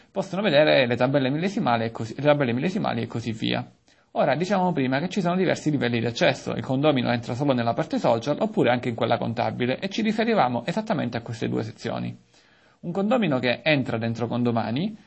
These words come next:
eh, sicuramente entra dentro la parte social. Un condomino avanzato che entra dentro Condomani può entrare, oltre che nella parte social, anche nella sezione contabilità per il condomino.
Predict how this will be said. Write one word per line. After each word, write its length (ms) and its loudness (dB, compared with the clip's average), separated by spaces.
eh, 360 -10
sicuramente 680 0
entra 380 0
dentro 320 0
la 80 2
parte 300 -2
social. 520 -4
Un 120 -6
condomino 520 0
avanzato 680 2
che 120 0
entra 260 0
dentro 320 -2
Condomani 540 -2
può 140 2
entrare, 500 0
oltre 320 2
che 100 -2
nella 220 0
parte 240 -2
social, 400 0
anche 260 0
nella 160 0
sezione 400 -2
contabilità 560 -2
per 140 -6
il 80 -6
condomino. 640 -6